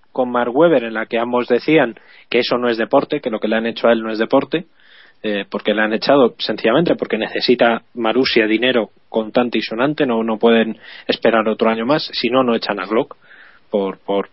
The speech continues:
poner a otro. Eh, y me sorprendió eso, ¿no? Porque Glock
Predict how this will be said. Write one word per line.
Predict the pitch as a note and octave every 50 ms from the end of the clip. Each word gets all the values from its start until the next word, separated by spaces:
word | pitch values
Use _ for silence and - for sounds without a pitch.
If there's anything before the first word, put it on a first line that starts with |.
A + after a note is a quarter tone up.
| _ _ _ -
poner | - G#2 G#2 G#2+ G#2+ G#2
a | G#2 G#2+
otro. | G#2+ G#2+ - - - - _ _ _ _ - - - - - - - - - - - _ -
Eh, | D#3 C#3+ C3+ B2 A#2+ A#2 A2+ A2 G#2+ G#2 G2+ G2 F#2+ F#2+ _ _ _ _ _ _ _ _ _ _ _ -
y | - E3+
me | D3 C3
sorprendió | - - C3 - B2+ B2 A#2+ B2+ C#3+ D#3 D#3
eso, | F3 F3+ - C3
¿no? | A#2+ E3
Porque | F#3 - A2 - A2
Glock | G#2 A#2 B2+ C3 C3+ -